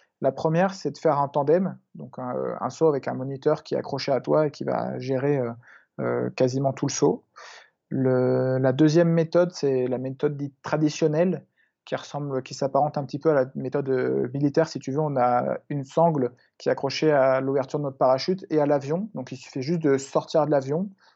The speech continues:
d'attendre quelques secondes et automatiquement, le parachute s'ouvrira. Donc ça, c'est la méthode que moi, j'ai fait à, à l'époque. Et ensuite, il y a la troisième méthode qui est, euh, ce qu'on appelle la pac, la progression accompagnée en chute, où là, euh, c'est, euh,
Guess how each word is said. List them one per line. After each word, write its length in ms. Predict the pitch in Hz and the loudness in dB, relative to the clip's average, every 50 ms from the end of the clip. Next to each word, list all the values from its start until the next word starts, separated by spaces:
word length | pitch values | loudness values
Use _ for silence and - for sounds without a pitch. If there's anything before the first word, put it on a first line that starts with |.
| _ _ - | _ _ -4
d'attendre 360 | - 139 131 135 160 147 143 | 0 0 0 0 -2 -4 -2
quelques 320 | 139 151 139 135 - 131 | -2 -2 -2 -2 -4 -6
secondes 220 | 131 135 170 180 170 | -4 -2 -4 -2 -2
et 60 | 139 | -2
automatiquement, 560 | 123 123 - 143 139 131 - 151 - 151 151 | -4 -4 -6 -8 -8 -6 -8 -8 -6 -4 -4
le 80 | 151 147 | -4 0
parachute 400 | - 139 127 127 - - 151 - | 2 2 2 2 0 -8 -12 -14
s'ouvrira. 640 | - - - - 143 135 131 135 120 131 - 220 _ _ _ _ _ _ _ _ _ _ | -18 -20 -12 -12 -10 -6 -4 -2 -2 -2 -2 -4 _ _ _ _ _ _ _ _ _ _
Donc 100 | 135 - | -18 -12
ça, 140 | - 135 135 | -8 -8 -8
c'est 160 | - - 131 | -6 -6 -6
la 80 | 123 120 | -6 -6
méthode 300 | 127 127 - 143 139 - | -6 -4 -4 -4 -4 -2
que 100 | - 127 127 - - | -2 -2 -2 -2 -2
moi, 200 | - 139 143 139 | 0 2 2 2
j'ai 140 | 135 131 | 2 0
fait 260 | 127 - 151 143 135 - | 0 4 4 2 4 4
à, 300 | - 131 131 131 123 - - | 2 0 0 0 -2 -2 -4
à 120 | - 117 | -4 -2
l'époque. 420 | 123 127 123 - 170 208 - - _ _ _ - - - _ _ - | -2 0 0 0 0 0 0 -10 _ _ _ -20 -20 -20 _ _ -2
Et 80 | 139 | -2
ensuite, 420 | 135 127 - - 185 185 190 - 151 | -2 -2 0 0 0 0 2 2 2
il 120 | 139 131 | 4 4
y 60 | 135 | 4
a 60 | 127 | 2
la 100 | 123 123 | 2 0
troisième 320 | 117 - 147 139 151 147 147 | 0 -2 -2 -2 0 -2 -2
méthode 520 | 143 135 - - 160 170 175 160 151 143 - | -4 -6 0 2 2 2 2 0 -4 -8 -10
qui 180 | - - 143 | -10 -6 -2
est, 160 | 139 139 135 | -2 0 2
euh, 360 | 131 127 127 123 127 127 135 131 | 2 2 2 2 2 0 -2 -4
ce 80 | - | -8
qu'on 140 | - - 139 | -10 -8 -8
appelle 360 | 131 127 - 156 156 151 135 | -8 -2 2 2 2 4 4
la 140 | 131 - 240 | 2 2 2
pac, 360 | - - 175 175 - - _ _ _ _ _ _ _ _ | 2 0 -2 -2 -4 -16 _ _ _ _ _ _ _ _
la 120 | - 120 110 | -10 -10 -10
progression 580 | - - - 147 147 151 147 - - 160 143 - | -8 -4 -4 0 0 0 -2 -2 -6 -8 -6 -4
accompagnée 500 | 156 143 - 151 143 - 143 139 143 139 | -6 -4 -4 -6 -6 -6 -6 -6 -4 -6
en 100 | 131 131 | -6 -6
chute, 380 | 131 - 160 190 190 - - _ _ - - - - - _ _ _ _ | -4 -4 -4 -4 -4 -8 -18 _ _ -20 -20 -20 -20 -20 _ _ _ _
où 100 | 135 131 | -6 0
là, 320 | 127 131 143 165 175 165 135 | 2 4 6 6 6 4 2
euh, 240 | 123 120 120 123 | 2 0 -2 -4
c'est, 280 | 120 120 - 139 131 123 | -8 -8 -6 -4 -4 -2
euh, 200 | 123 123 131 | -2 -2 -4